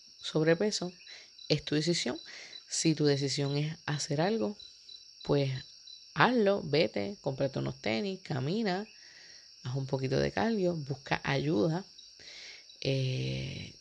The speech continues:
ya sea nutricional o ya sea también, ¿verdad? Un apoyo emocional.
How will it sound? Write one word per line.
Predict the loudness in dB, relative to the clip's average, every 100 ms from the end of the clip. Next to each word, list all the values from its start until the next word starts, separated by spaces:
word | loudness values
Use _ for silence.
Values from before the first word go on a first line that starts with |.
| -12
ya | -2 0
sea | 0 -2 -2 -2
nutricional | -2 0 0 0 -2 -2 0 0 -2 -8 -14 -16 -16 -12
o | -2 0
ya | 2 0
sea | 0 -2 -2 0 -2 -2 -6 -10 -14
también, | 0 2 4 2 2
¿verdad? | 0 -2 -4 -4
Un | 0 2
apoyo | 4 4 4 4 0
emocional. | -2 -2 -4 -4 -2 -2 -4 -6